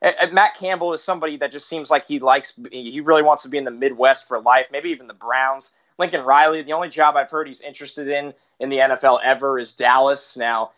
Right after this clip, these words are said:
that could change if someone makes a Godfather offer, but he's got things pretty good at Oklahoma right now. And then you get into the coordinator game. You know, both Niners coordinators are very interesting names. A-, and I think Mike McDaniel is the one that a lot of people don't know. I know a lot of people know on the defensive side how good Robert Saleh's been.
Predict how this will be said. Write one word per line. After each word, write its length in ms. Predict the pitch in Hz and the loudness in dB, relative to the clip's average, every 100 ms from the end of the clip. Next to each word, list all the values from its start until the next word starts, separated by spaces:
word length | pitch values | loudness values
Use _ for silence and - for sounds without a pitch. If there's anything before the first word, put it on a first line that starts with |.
| _ - | _ 2
that 220 | 151 151 | 2 2
could 120 | 160 | -10
change 500 | - 147 151 156 135 | -10 -10 -10 -14 -18
if 80 | 120 | -4
someone 220 | 156 143 | -2 -2
makes 180 | 139 135 | -4 -6
a 40 | |
Godfather 580 | 117 131 139 139 127 131 | 0 2 4 4 2 4
offer, 240 | 139 156 | 2 2
but 160 | 135 131 | -8 -10
he's 120 | 165 | -2
got 180 | 214 175 | 0 0
things 180 | 165 - | -2 -16
pretty 360 | _ 208 202 | _ -6 -6
good 280 | 143 156 151 | -6 -4 -2
at 120 | 135 | -2
Oklahoma 580 | 135 135 123 139 147 139 | -6 -6 -8 -4 -4 -4
right 260 | 123 120 113 | -2 -2 -2
now. 340 | 117 117 120 _ _ _ _ | -6 -6 -6 _ _ _ _
And 100 | - | -4
then 80 | 302 | -4
you 60 | 285 | 0
get 100 | 285 | 0
into 120 | 240 | 0
the 100 | 185 | -4
coordinator 580 | - 202 202 185 180 175 | 2 2 2 -2 -4 -4
game. 540 | 165 175 180 180 175 | -2 -4 -4 -6 -10
You 120 | 147 156 | 0 4
know, 140 | 156 | 4
both 320 | 131 196 220 | 4 4 4
Niners 520 | 156 156 170 170 165 | 2 4 4 0 -6
coordinators 600 | - 175 170 170 165 151 | -6 -4 -4 -4 -6 -4
are 60 | 165 | -6
very 300 | 139 156 160 | -2 0 -2
interesting 580 | 160 160 156 - 156 147 | -6 -14 -14 -8 -8 -6
names. 560 | 147 151 151 147 - - _ _ - | -4 -4 -6 -10 -14 -16 _ _ -8
A-, 180 | 131 131 | -4 2
and 200 | 147 147 | 4 4
I 80 | 143 | 2
think 260 | 196 139 | 0 -4
Mike 240 | 147 190 196 | 0 2 0
McDaniel 680 | 160 - 170 185 151 143 139 | -6 -2 0 0 0 0 -2
is 160 | 139 | -4
the 80 | 151 | -2
one 200 | 151 160 | 2 2
that 100 | 143 | 2
a 60 | 135 | 4
lot 220 | 156 180 | 4 4
of 60 | |
people 300 | 165 131 131 | -2 -12 -10
don't 220 | 123 127 127 | -8 -8 -4
know. 100 | 131 | -4
I 100 | 143 | -2
know 140 | 160 | 2
a 20 | |
lot 140 | 160 151 | 2 2
of 60 | |
people 240 | 156 139 143 | -2 -16 -8
know 180 | 139 | -4
on 80 | 135 | -4
the 80 | 131 | -6
defensive 540 | 127 - 156 156 143 | -12 -6 -6 -6 -14
side 260 | - 139 131 | 0 2 4
how 120 | 127 | 0
good 260 | 123 135 127 | -4 -6 0
Robert 300 | 131 131 120 | 2 2 -2
Saleh's 400 | - 131 131 127 | 0 4 2 0
been. 300 | 131 120 | -4 -4